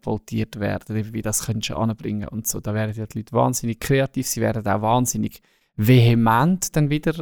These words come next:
äh, weil sie jetzt eben herausgefunden haben, Gärtner ist jetzt die Lösung. Jetzt ist, Gärtner ist es wirklich. Alle müssen jetzt Gärtnern, weil das ist die Lösung. Das ist wirklich spannend, wie, äh, dann plötzlich eben ganze Bücher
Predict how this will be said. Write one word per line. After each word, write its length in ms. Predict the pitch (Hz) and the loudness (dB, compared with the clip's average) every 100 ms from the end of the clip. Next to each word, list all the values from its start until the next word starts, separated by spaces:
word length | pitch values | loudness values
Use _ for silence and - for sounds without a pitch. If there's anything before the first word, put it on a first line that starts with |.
| - | 0
äh, 220 | 127 117 | 2 2
weil 120 | 117 | 0
sie 200 | - 123 | -2 -2
jetzt 200 | 120 - | -4 -4
eben 160 | 117 120 - | -8 -4 -4
herausgefunden 600 | 120 113 - - 123 107 | -4 -6 -6 -6 -6 -4
haben, 80 | 101 - _ | -4 -8 _
Gärtner 420 | 110 113 - 139 131 | 0 0 -2 -4 -2
ist 120 | 113 | -2
jetzt 260 | 110 - | -4 -4
die 40 | 120 | -2
Lösung. 320 | 113 127 160 - | -2 -4 -8 -10
Jetzt 360 | 107 101 - - | -8 -6 -6 -10
ist, 340 | 107 - - _ _ - | -10 -12 -12 _ _ 0
Gärtner 460 | 113 151 - 143 - | 2 2 -2 -6 -6
ist 160 | 170 - | -4 -4
es 80 | - | 0
wirklich. 460 | 123 - - 180 - _ | 0 0 -4 -6 -6 _
Alle 300 | 113 123 165 | 4 4 4
müssen 220 | 127 156 | 0 0
jetzt 240 | 196 - - | -4 -8 -4
Gärtnern, 540 | - 113 - 160 190 - | -4 -4 -6 -6 -6 -6
weil 100 | 117 - | -10 -4
das 240 | - 139 160 | -2 -2 -4
ist 140 | 147 | -8
die 40 | 139 | -6
Lösung. 260 | 156 196 240 _ _ _ _ _ _ _ _ | -6 -8 -14 _ _ _ _ _ _ _ _
Das 160 | - 117 | 4 6
ist 160 | 131 110 | 6 0
wirklich 260 | 135 - - | -4 -4 -4
spannend, 340 | - 131 117 | 2 2 2
wie, 120 | 113 | -2
äh, 200 | 113 107 - _ - _ _ _ - | -2 -4 -6 _ -20 _ _ _ 0
dann 260 | 117 110 | 2 2
plötzlich 360 | 104 117 - 113 | 0 -2 -2 -2
eben 180 | 120 110 | -2 -2
ganze 560 | 117 117 - 117 113 | -2 -4 -4 -2 -2
Bücher 680 | 104 127 131 123 117 113 110 | 0 2 2 0 -2 -2 -4